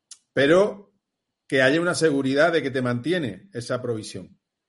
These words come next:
Y con la guerra, con la pandemia, con todo, nos hemos dado cuenta de que valoramos o que hemos dejado de valorar suficiente la seguridad. Y por lo tanto, vamos a ser un poquito más ineficientes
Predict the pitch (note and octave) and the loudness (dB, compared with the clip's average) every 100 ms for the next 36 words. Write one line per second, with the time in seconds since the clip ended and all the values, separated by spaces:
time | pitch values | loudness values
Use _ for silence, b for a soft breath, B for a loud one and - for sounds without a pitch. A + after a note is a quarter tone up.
0 | _ _ _ _ - C3 C3 B2 A#2+ C3+ | _ _ _ _ -10 -4 -2 0 0 2
1 | E3 D3 C3 B2 A#2 A#2 A#2 A#2+ D3 D3+ | 2 2 0 -2 -2 -4 -6 -4 -4 -4
2 | B2+ B2+ A#2+ E3 E3+ - - C#3+ E3 E3 | -4 -6 -2 -2 -2 -8 -8 -6 -6 -4
3 | F3 E3 F3+ E3+ F3+ D#3+ C#3 - B2+ C3 | -6 -6 -8 -6 -6 -4 -6 -6 -8 -4
4 | B2 B2 A#2+ D#3 E3+ G#2 - _ _ - | -2 0 0 0 -2 -8 -12 _ _ -8
5 | C3 B2 D#3 F#3 F3 - F#3 F3+ D3+ C#3+ | -6 -4 -4 -4 -6 -4 -2 0 0 0
6 | D3+ D3 B2 B2 B2 C3+ E3 D#3+ E3 D3 | 0 -2 -4 -10 -8 -6 -6 -4 -4 -2
7 | B2+ A2+ G2+ G2+ G2 G2+ _ _ _ _ | -4 -6 -6 -8 -10 -14 _ _ _ _
8 | G#2 A2+ A2+ B2+ C3 D#3+ E3 B2+ A#2+ C3 | -12 -8 -4 -4 -2 -2 -2 -2 -2 -2
9 | C3+ D3+ C3+ - D3+ C#3+ C3+ C#3+ D3 C3 | -4 -4 -4 -4 -4 -4 -4 -6 -6 -6
10 | B2 A#2+ C3 B2+ A#2+ D#3+ E3 D3+ F3+ F#3 | -6 -6 -8 -8 -10 -10 -10 -10 -12 -12